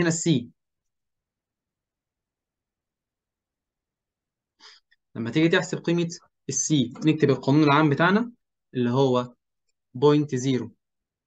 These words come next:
خمسة خمسة ستة، ده البسط بتاعنا،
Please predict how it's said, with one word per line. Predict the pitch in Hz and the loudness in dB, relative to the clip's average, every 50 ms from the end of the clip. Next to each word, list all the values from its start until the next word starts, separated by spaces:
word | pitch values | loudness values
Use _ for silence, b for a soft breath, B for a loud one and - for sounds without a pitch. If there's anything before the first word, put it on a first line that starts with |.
| _ _ _ _ _ _ _ _ _ _ _ _ _ _ _ _ _ _ _ _ _ - _ _ _ _ | _ _ _ _ _ _ _ _ _ _ _ _ _ _ _ _ _ _ _ _ _ -20 _ _ _ _
خمسة | - - 143 143 143 139 - 131 | -10 -6 -4 -4 -2 -4 -6 -4
خمسة | - 139 131 123 - 117 | -2 -2 -2 -2 -4 -2
ستة، | - 147 147 - - 202 208 202 - | -2 -2 -2 0 0 0 0 0 -4
ده | 123 123 | -4 -4
البسط | 123 120 117 147 165 - - - | -2 0 0 -2 -2 -2 -8 -12
بتاعنا، | - - 165 180 196 220 277 | -4 -2 0 0 0 -2 -2